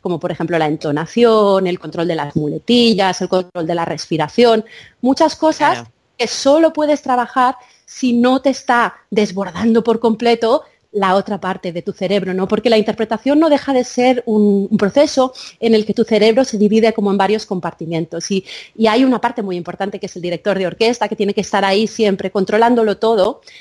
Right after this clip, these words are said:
Speaker 1: eh, pero es importante que todas las partes fluyan a la vez y que muchas de ellas pasen por el subconsciente. Es una técnica, es una técnica preciosa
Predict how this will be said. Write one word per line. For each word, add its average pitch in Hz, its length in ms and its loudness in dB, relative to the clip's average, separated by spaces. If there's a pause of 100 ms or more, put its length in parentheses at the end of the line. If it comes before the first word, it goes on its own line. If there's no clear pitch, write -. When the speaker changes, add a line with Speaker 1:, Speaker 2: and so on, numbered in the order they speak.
(200)
Speaker 1:
eh, 240 360 0
pero 247 160 2
es 254 100 -2
importante 294 440 -2
que 254 100 -2
todas 277 260 -2
las 262 140 -2
partes 208 300 -6
fluyan 185 340 -2
a 180 60 0
la 190 100 2
vez 240 180 2
y 240 80 -8
que 247 140 4
muchas 277 320 0
de 226 120 4
ellas 233 240 2
pasen 185 280 -4
por 180 140 -4
el 160 100 -4
subconsciente. 165 800 -4 (340)
Es 311 180 2
una 254 160 6
técnica, 185 320 -2
es - 100 -4
una 214 160 4
técnica 233 340 2
preciosa 285 680 0